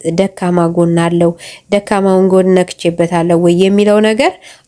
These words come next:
አይታወቃቸውምና እነ ይችን ልጅ እንግዲህ በአባቷ በወንድሟ በማንነቷ እየመጡባት ስለሆነ ልትናገር ችላለች ማለት ነው። እ፣ እና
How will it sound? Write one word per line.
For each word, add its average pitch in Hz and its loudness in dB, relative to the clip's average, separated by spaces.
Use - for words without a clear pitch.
አይታወቃቸውምና 175 -2
እነ 180 2
ይችን 170 0
ልጅ 180 0
እንግዲህ 180 0
በአባቷ 165 -2
በወንድሟ 170 2
በማንነቷ 190 2
እየመጡባት 170 0
ስለሆነ 185 0
ልትናገር 175 0
ችላለች 165 -4
ማለት 165 0
ነው። 262 0
እ፣ 175 0
እና 175 0